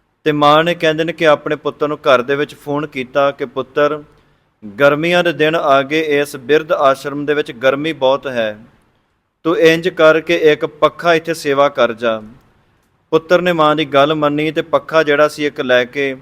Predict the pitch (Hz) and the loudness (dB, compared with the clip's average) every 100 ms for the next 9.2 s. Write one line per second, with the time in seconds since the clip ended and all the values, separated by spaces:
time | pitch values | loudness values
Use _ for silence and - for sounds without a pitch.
0 | _ _ - 101 143 160 160 143 139 143 | _ _ -20 -2 2 2 4 2 2 -6
1 | 147 147 147 147 127 131 131 143 117 113 | -2 -2 -2 -4 -2 -2 -2 0 2 2
2 | 107 107 110 _ _ _ _ _ _ _ | -2 -6 -18 _ _ _ _ _ _ _
3 | _ 151 175 180 170 165 160 160 170 156 | _ 4 4 2 -2 -2 -2 0 2 2
4 | 147 160 151 139 143 147 - 143 156 165 | 2 0 2 2 2 -2 -4 2 2 2
5 | 156 151 151 139 151 147 151 127 127 143 | -4 -8 -8 -6 -2 0 0 -2 -4 -4
6 | 147 151 147 _ _ _ _ _ _ _ | -6 -6 -12 _ _ _ _ _ _ _
7 | _ - 165 165 135 160 180 170 160 151 | _ 0 2 2 0 2 2 4 4 2
8 | 165 160 160 160 160 - 156 165 139 135 | -4 0 0 0 -4 -4 -2 0 2 2
9 | - | 0